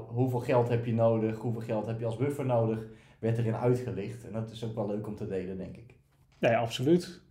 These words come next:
Speaker 2: Ja, Adriaan, je vroeg hoe het gaat met de miners. Nou, best wel goed, moet ik zeggen.
Speaker 1: Ja?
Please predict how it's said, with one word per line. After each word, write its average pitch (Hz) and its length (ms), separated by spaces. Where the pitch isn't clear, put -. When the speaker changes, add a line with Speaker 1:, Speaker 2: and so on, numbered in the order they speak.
Speaker 2:
Ja, 170 280
Adriaan, 147 360
je 139 60
vroeg 208 280
hoe 165 180
het 151 120
gaat 175 260
met 147 120
de 135 60
miners. 151 960
Nou, 160 280
best 190 240
wel 123 100
goed, 247 280
moet 285 140
ik 285 60
zeggen. 120 420
Speaker 1:
Ja? 170 360